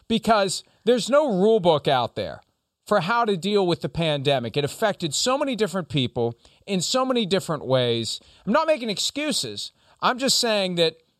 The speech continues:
if you start saying, "Well, this guy's a great player and he played great in twenty nineteen, but he opted out and, you know, he, he's not in football shape right now and he's a little bit spongy and a little bit soft and we're gonna have to get him in the weight room. We're gonna have to," well, do it.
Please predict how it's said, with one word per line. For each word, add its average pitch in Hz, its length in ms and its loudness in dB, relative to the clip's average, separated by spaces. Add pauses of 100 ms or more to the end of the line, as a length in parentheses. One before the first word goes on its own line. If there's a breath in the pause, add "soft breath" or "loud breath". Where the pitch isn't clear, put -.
(120)
if 165 160 -2
you 262 140 -2
start 226 320 0
saying, 196 320 0
"Well, 208 180 4
this 226 140 -2
guy's 190 220 0
a 135 40 -8
great 139 240 -2
player 254 280 0
and 151 100 -4
he 139 60 -6
played 143 260 -4
great 247 200 -2
in 160 60 -20
twenty 165 240 -6
nineteen, 208 560 -2
but 156 120 0
he 139 160 -4 (120)
opted 208 380 0
out 220 360 0
and, 135 260 -6 (640 soft breath)
you 208 100 -2
know, 165 200 4
he, 165 200 -2 (140)
he's 143 200 -2
not 196 200 0
in - 40 -18
football 226 380 0
shape 156 300 -2
right 135 180 0
now 131 380 0
and 185 80 -2
he's 156 120 -4
a 170 40 0
little 175 180 2
bit 151 220 -2
spongy 196 560 -2
and 165 80 -2
a - 20 -2
little 156 140 0
bit 143 160 -4
soft 220 500 0
and 170 60 -8
we're 160 80 -8
gonna 165 100 0
have 156 80 -2
to 156 80 -12
get 165 60 -4
him 156 100 -2
in 139 60 0
the 135 40 0
weight 196 280 2
room. 165 240 0
We're 175 60 -2
gonna 165 120 2
have 160 80 -2
to," 208 80 -12
well, 285 160 2
do 330 300 2
it. 175 120 0